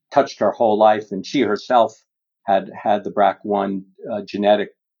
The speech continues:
predisposition and had to go through everything you go through, uh, and, and later in life now is a survivor of cancer. So cancer has, quote unquote, touched every part of her life.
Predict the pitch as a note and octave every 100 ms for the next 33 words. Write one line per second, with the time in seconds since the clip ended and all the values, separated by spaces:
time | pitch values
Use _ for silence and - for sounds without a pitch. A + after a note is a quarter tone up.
0 | _ - A2+ G#2 - G#2 F#2+ A#2 - -
1 | F2+ F2 F2 G#2 F#2 G#2 G2 G2+ G2 G2+
2 | - G2+ F#2 G2 G2 _ G#2+ G2 - _
3 | _ _ _ - F#2 - G#2 G#2 A#2 G2+
4 | A2 G#2 F#2+ F#2+ F#2 - F#2 F#2+ - -
5 | - F#2+ G#2 A2 F#2+ - G2+ F2+ - G2+
6 | - - D3 C#3+ A#2+ G#2+ - _ _ _
7 | _ - G#2 - G2+ - A#2+ - - -
8 | D3+ C#3+ G2 - A2 - - A2 G2 G#2+